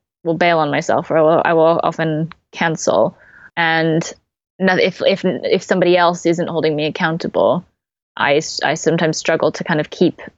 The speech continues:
commitments to myself when it's so much easier to just kind of come home and, and not have to do something that's challenging.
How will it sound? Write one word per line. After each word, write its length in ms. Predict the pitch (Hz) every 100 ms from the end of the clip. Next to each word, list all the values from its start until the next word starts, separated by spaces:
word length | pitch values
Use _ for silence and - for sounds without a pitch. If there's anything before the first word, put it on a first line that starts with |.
| _
commitments 560 | - 180 - - - -
to 140 | -
myself 680 | 151 151 156 - 151 - - - - -
when 160 | 156
it's 160 | 160 -
so 80 | 165
much 160 | 156
easier 280 | 165 165 160
to 100 | -
just 180 | 147 -
kind 120 | 151
of 80 | 151
come 160 | - 156
home 240 | 156 151
and, 240 | 151 - -
and 340 | 160 151 147 - - - - -
not 220 | 151 -
have 200 | 147 -
to 200 | 147 139 - _
do 120 | - 147
something 320 | 147 - 110
that's 180 | 98 -
challenging. 600 | 160 131 - - -